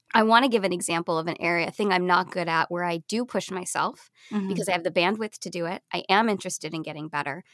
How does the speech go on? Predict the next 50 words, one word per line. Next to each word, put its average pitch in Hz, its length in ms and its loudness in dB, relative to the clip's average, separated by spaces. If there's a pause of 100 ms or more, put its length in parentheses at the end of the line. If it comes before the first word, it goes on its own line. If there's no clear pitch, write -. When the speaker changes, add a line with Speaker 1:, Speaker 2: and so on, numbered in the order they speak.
(100)
Speaker 1:
And 254 100 2
I 277 60 2
think 285 180 -2
it's 269 140 -4
really 247 200 -2
important 208 440 -4
for - 100 -12
my 151 160 -4
kids. 156 460 -6
And 180 160 2
so 170 340 2 (240)
I 180 140 10
have 180 160 -2
decided 185 720 4
to 185 80 -6
have 170 160 -2
a 160 60 -2
growth 160 260 -6
mindset 156 560 -6
in 156 160 -2
this 156 280 -4
area. 85 340 -4 (180)
I'm 214 100 6
not 214 220 8
great 233 180 2
with 240 140 -2
chaos 165 440 0
in 240 120 -2
my 254 100 -2
house. 285 380 -2
Chaos 196 440 0
really 175 200 -2
stresses 175 360 -6
me 160 120 -6
out. 160 240 -2
And 185 100 0
so 180 140 0
having, 180 280 0
like, 170 200 -2
lots 156 440 0
of 170 120 -4
kids 156 260 -4
in 180 100 0
the 196 100 0
house 202 460 2
is 170 120 -4
very 156 280 -4
overwhelming 147 640 -4
for 214 140 -6
me. 269 180 -2